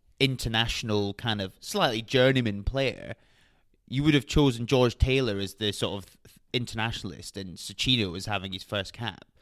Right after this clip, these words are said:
because it was clearly quite, I thought it was quite a big gulf in terms of the quality between those two players. And Chris Farrell clearly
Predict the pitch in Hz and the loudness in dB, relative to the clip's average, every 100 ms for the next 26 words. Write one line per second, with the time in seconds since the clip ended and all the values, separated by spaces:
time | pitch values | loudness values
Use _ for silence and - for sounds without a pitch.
0 | _ _ - 110 117 104 101 95 90 - | _ _ -8 -4 0 2 2 -2 -8 -12
1 | _ _ _ _ - - - 151 143 117 | _ _ _ _ -14 -12 -2 2 2 0
2 | - 110 92 - 113 - - - - 98 | -2 -4 -4 -10 -12 -10 -10 -10 -4 -4
3 | 98 104 98 - 113 98 - 95 - 98 | -2 -4 -2 0 0 -2 -10 -10 -6 -6
4 | 95 95 101 - 110 107 - 92 - 101 | -8 -10 -8 -2 -2 -2 -8 -16 -10 -8
5 | 95 92 - 104 92 98 98 135 - _ | -8 -10 -6 -6 -6 -6 -6 -6 -10 _
6 | _ - _ _ 104 101 90 _ - 143 | _ -20 _ _ -6 -6 -14 _ 2 2
7 | - 120 113 98 60 - _ - _ _ | 2 0 0 -2 -6 -14 _ -20 _ _
8 | 120 110 98 82 64 | 0 2 0 -6 -14